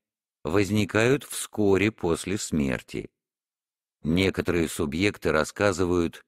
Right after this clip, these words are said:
что сразу после оставления физического тела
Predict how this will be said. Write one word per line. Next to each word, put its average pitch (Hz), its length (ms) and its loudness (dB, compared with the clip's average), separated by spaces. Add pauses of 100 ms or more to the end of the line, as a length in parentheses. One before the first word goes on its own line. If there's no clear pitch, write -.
(300)
что - 280 -4
сразу 85 680 2
после 76 420 -4
оставления 73 720 -2
физического 67 800 -6
тела 87 520 -2